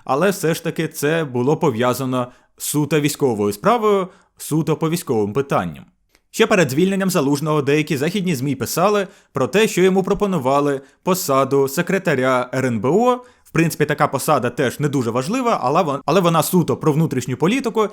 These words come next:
і, в принципі, вона стосується національної безпеки. Знову ж таки, ця сфера більш схожа на армійську і більш пов'язана хоча б з армією чи з військовою справою. Але тоді писали, що Залужний відмовився, потім Залужного звільнили,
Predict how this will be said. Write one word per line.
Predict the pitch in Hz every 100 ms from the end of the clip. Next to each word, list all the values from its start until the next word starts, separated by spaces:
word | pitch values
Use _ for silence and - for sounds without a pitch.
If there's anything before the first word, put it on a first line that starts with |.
| -
і, | -
в | 131
принципі, | 156 196 202 185
вона | 151 127 170
стосується | 175 131 135 147 139
національної | 135 127 143 135 120 113
безпеки. | 98 110 - 220 233 196 - _
Знову | 113 147 175
ж | 175
таки, | 170 160
ця | - 165
сфера | - 127 143 151 147 - -
більш | 123 180
схожа | - - 139 139 143 135 123 101 - -
на | 127 143
армійську | 135 123 156 190 - 185 180 180 -
і | 131
більш | 117 160 170
пов'язана | 165 123 120 127 139 139
хоча | - 143 120
б | 139
з | 143
армією | 147 104 98 92 87
чи | - 131 127
з |
військовою | 110 117 110 95 104
справою. | - 139 104 78 - _ -
Але | 180 240
тоді | 180 190
писали, | 165 160 165
що | 147 147
Залужний | 151 143 131
відмовився, | 117 160 247 226 196
потім | - 139 127
Залужного | 135 139 127 120
звільнили, | 110 139 202 254 233